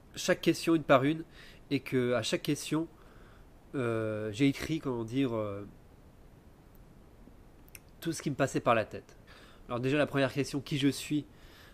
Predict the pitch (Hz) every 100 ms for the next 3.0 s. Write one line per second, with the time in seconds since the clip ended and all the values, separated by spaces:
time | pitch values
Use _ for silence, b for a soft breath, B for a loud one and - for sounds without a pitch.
0 | - 123 123 120 120 139 - 147 131 127
1 | 143 135 120 107 101 101 - - - -
2 | - - - - 131 113 127 123 - 131